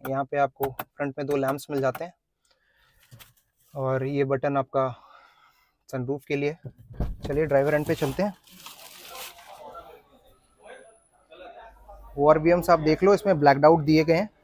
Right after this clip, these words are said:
क्योंकि ये dual tone का top एंड variant है एसएक्स। इसी के में indicator आपको दिए गए हैं, ये foldable और adjustable है अंदर से।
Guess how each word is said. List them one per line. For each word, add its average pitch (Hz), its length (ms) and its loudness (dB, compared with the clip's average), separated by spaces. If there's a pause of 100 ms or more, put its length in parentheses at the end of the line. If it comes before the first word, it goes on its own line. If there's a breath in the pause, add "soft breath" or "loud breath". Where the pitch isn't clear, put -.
(200)
क्योंकि 147 240 -2
ये 160 60 6
dual 147 280 6
tone 165 220 0
का 165 100 4
top 147 240 4 (200)
एंड 160 180 -4 (120)
variant 147 340 -2
है 190 180 0
एसएक्स। - 420 -2 (1000)
इसी 147 260 -2
के 160 240 2
में 156 240 0
indicator 147 500 2
आपको 160 240 4
दिए 156 200 2
गए 160 100 2
हैं, 202 140 0
ये 170 100 0
foldable 147 480 2
और 151 160 4
adjustable 151 540 -2
है 165 100 0
अंदर 151 200 0
से। - 140 -4